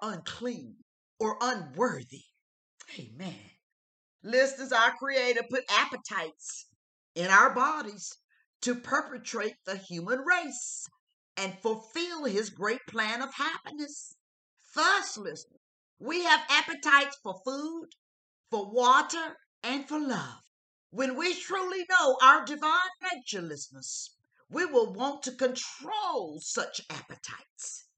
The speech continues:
And we will focus our eyes on sights, our ears on sounds, and our minds on thoughts that are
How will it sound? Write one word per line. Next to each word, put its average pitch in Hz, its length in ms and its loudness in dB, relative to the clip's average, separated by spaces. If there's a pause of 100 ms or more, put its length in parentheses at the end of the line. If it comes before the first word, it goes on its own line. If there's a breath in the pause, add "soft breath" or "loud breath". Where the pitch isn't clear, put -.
(500)
And 127 280 -14
we 262 160 -2
will 170 320 -4
focus 220 440 -2
our 196 160 4 (120)
eyes 165 580 -6
on 139 160 -12
sights, - 880 -4 (580)
our 196 440 10 (180)
ears 269 800 -2 (200)
on 185 360 -4
sounds, 226 920 0 (540)
and 262 180 4
our 226 280 12
minds 269 720 10
on 254 240 -2 (100)
thoughts 262 540 2
that 262 280 0
are 240 220 0